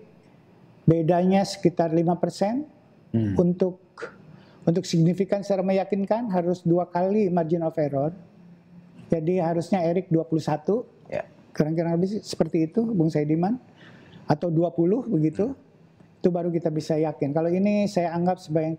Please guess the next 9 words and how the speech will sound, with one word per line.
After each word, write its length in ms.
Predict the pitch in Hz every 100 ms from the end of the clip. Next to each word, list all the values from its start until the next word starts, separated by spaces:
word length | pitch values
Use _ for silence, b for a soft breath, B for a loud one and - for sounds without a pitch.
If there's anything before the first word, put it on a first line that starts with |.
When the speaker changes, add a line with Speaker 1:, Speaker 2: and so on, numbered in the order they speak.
| 165
Speaker 1:
kurang 160 | 165
lebih 160 | 160 175
seimbang 560 | 175 156 143 139 165 196 - B B B B B
antara 400 | - 156 151 156
Erick 400 | 151 160 185 180
Thohir 400 | 156 147 165 170
dengan 240 | 156 151
Sandiaga 480 | 143 147 143 131 131
Uno. 320 | 131 123 -